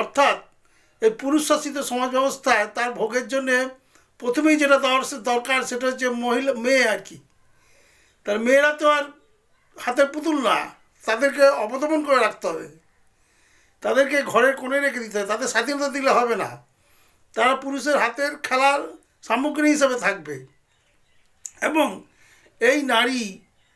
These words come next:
চিরকাল সুন্দর থাকে না, এই নারী আকর্ষণীয় হয় না। এই নারীকে আকর্ষণীয় করতে গেলে তাকে সূর্যের আলো থেকে দূরে রাখতে হবে,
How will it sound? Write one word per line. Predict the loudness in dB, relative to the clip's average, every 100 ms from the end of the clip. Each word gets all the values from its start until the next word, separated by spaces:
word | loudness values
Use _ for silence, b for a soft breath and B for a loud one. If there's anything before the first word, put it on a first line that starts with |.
| _ _ _
চিরকাল | -8 -4 -2 2 0
সুন্দর | 0 -4 -2 0
থাকে | 2 2 0
না, | 0 -2 -6 _ _ B B -4
এই | 0 2
নারী | 4 2
আকর্ষণীয় | 0 -2 -8 -6 -6 -4 -2
হয় | 0 0 0
না। | -4 -6 b b b b b
এই | 0
নারীকে | 2 2 0
আকর্ষণীয় | -2 -4 -8 -4 -4
করতে | -2 -4 -4 -2
গেলে | 0 0
তাকে | -2 0 0 0 -2 _ b b b _
সূর্যের | -8 -8 -2 2 4
আলো | 2
থেকে | 0 -4 -8
দূরে | -6 2
রাখতে | 2 2 2
হবে, | 4 4